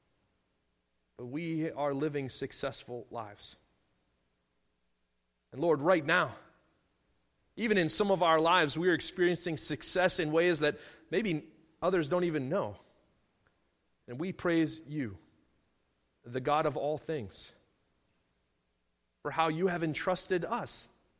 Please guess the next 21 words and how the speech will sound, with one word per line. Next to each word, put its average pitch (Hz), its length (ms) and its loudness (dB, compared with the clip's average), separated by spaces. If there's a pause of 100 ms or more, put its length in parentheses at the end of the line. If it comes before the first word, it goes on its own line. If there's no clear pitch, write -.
(920)
with 131 200 -8
your 247 220 -2
resources. - 720 -14 (2500)
And 131 100 -8
we 143 80 0
pray 143 340 -4 (1300)
that 147 300 0
as 156 140 4
we 170 100 2
ex-, - 320 -6
experience 196 640 0
whatever 226 400 4
level 185 420 4
of 165 160 2
success - 720 -2 (460)
in 151 160 0
this 196 260 2
moment 190 480 2
and 180 240 2
in 170 220 0
the 143 240 2